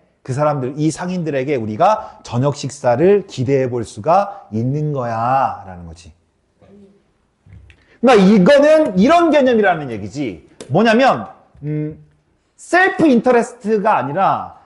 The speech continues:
원 인터레스트인데, 이 원 인터레스트에 들어가 있는 게 신중함도 들어가 있고, 또 뭐도 들어가 있냐면 다른 사람들이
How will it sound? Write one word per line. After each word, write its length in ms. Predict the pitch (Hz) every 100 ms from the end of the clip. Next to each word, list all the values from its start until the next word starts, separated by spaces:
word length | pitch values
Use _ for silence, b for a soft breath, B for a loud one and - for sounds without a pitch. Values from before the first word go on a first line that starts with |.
| _
원 440 | 131 175 285 359 262
인터레스트인데, 1200 | 196 202 190 - - - 131 190 160 101 - -
이 120 | 240
원 380 | 240 190 320 349
인터레스트에 840 | 226 226 226 - - - 214 220
들어가 260 | 214 185 190
있는 220 | 185 165
게 180 | 160 175
신중함도 920 | - - 330 370 349 330 302 254 247
들어가 320 | 170 160 147 113
있고, 600 | - 165 180 120 85 b b b
또 280 | - 370 381
뭐도 260 | 214 214 247
들어가 220 | 214 196
있냐면 260 | 180 202 208
다른 380 | 151 180 240 233
사람들이 1200 | 220 214 202 202 175 190 180 180 185 240 269 277